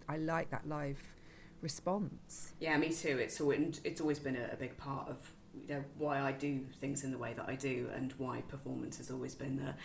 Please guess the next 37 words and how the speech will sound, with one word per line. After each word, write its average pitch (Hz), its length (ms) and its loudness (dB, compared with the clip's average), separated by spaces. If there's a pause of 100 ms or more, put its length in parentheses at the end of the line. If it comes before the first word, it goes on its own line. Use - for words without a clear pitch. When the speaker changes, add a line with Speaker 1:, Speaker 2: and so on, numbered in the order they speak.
(220)
Speaker 2:
the 139 100 4
number 123 200 4
one 127 160 0
thing 131 200 2
for - 140 -4
me. 135 240 0
So, 143 220 2
yeah, 139 460 6
it - 120 6
has 208 160 0
been 156 140 6
difficult 143 460 0
to, - 120 -4 (520)
to 151 100 2
lose 131 260 4
that, 120 320 4
but 117 300 0
I 170 60 0
think 214 240 2
it 175 120 0
would 160 200 0
be, 151 360 4 (520)
it's 170 140 4
sort 202 140 10
of, - 300 2
in 196 100 2
some 202 180 6
ways, 156 200 6
it's - 140 -4
a 170 40 2
bit 147 140 6
harder 143 340 4
now 143 380 4
to 143 120 -2
see 135 260 2
sort - 180 -2
of, 139 100 0